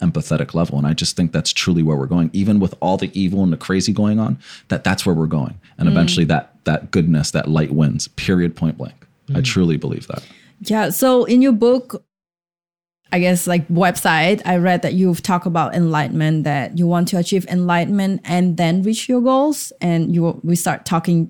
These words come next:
Speaker 2: m-, more towards, like, spirituality and all those things. Like, how, I think that this is really important question and, like, to ask, like, how do you stay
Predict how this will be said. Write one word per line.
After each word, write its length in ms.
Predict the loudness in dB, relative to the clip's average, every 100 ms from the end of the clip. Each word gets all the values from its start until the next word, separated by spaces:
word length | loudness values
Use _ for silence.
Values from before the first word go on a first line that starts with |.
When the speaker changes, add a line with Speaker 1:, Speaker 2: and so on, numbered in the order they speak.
| -4
Speaker 2:
m-, 100 | -8 -4
more 200 | 0 0
towards, 400 | 0 0 0 -2
like, 100 | -6
spirituality 1040 | -8 -4 -4 -2 -2 0 0 0 -2 -4 -8 _ _ _ _
and 260 | -4 -2 0
all 160 | 0
those 160 | 0 -2
things. 300 | 0 -2 -2
Like, 100 | -6
how, 460 | -2 2 2 0 -6 _ _ _ _ _ -4
I 80 | -2
think 240 | 2 4
that 160 | 4 4
this 160 | 4 4
is 160 | 2
really 380 | 4 4 2 2
important 720 | 0 0 0 2 4 2 0
question 560 | -2 0 0 0 -2 0
and, 560 | 0 0 0 -2 -4 -8 -6
like, 200 | -6 -4
to 160 | -2 -2
ask, 400 | 0 0 0 -2
like, 100 | -6
how 240 | -2 0
do 140 | 2 4
you 480 | 4 2 2 0 -4 _ _ _ _
stay 840 | -8 -8 0 2 4 4 2 -4